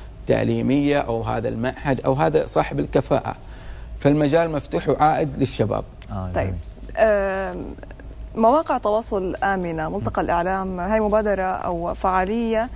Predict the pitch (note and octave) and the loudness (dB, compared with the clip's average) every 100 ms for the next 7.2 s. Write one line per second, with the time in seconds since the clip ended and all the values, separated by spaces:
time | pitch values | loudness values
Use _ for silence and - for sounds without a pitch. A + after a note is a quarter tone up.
0 | - - - C#4 C4 G#3 - - F#3+ - | -12 -12 0 4 4 2 -2 0 0 0
1 | G3 F#3 F3+ - F3+ F3 E3 D#3+ D#3 D#3 | 0 0 -4 -4 -2 0 0 -2 -2 -2
2 | D3+ D#3+ - G#3 A3 G#3+ F#3 - - - | -2 -2 2 2 4 2 0 -4 -12 -16
3 | - - - - G#3+ F#3 F#3 F3+ - - | -16 -16 -16 -4 0 2 0 -4 -6 -12
4 | - - - D#4 - A3+ G#3+ C4+ C#4+ G#3 | -16 -2 4 4 2 -2 0 2 2 2
5 | - - G#3 A3+ F#3+ D#3+ G3+ F#3+ F#3 F3 | 4 2 2 0 -2 -2 -2 2 2 2
6 | D#3+ E3+ - F3 - G3+ G3+ F#3 - - | 0 0 2 0 0 0 0 0 -6 -12
7 | - - | -14 -2